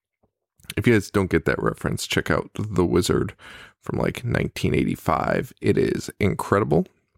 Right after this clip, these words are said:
Stars Fred Savage. Um, oh, man. Talk about, uh, amazing stuff there. It was the debut of Super Mario Brothers three. It's, like, one of my favorite movies of all time. It is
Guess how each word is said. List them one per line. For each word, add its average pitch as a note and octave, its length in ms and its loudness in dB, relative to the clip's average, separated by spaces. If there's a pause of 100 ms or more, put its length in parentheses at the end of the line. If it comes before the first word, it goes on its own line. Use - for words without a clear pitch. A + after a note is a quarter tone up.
(540)
Stars E2+ 340 0
Fred E2+ 300 -2
Savage. G#2+ 540 0 (640)
Um, D#2 520 2 (540)
oh, F2 260 2 (220)
man. - 320 -4 (300)
Talk - 200 -4
about, - 320 -2
uh, A2 160 -4 (160)
amazing - 440 -2
stuff - 320 -4
there. - 220 -4 (280)
It - 60 -16
was A2 120 2
the A#2 80 2
debut A#2+ 460 4
of A#2 140 0 (260)
Super - 340 2
Mario A#2 240 6
Brothers A#2 500 2
three. B2+ 560 2 (600)
It's, - 120 -8
like, A2 140 -2
one A#2 80 4
of A2+ 60 2
my A2 100 4
favorite A#2 360 2
movies A2 360 2
of A2+ 80 -4
all G#2 140 4
time. G#2+ 420 2 (100)
It G#2 160 2
is G#2 340 4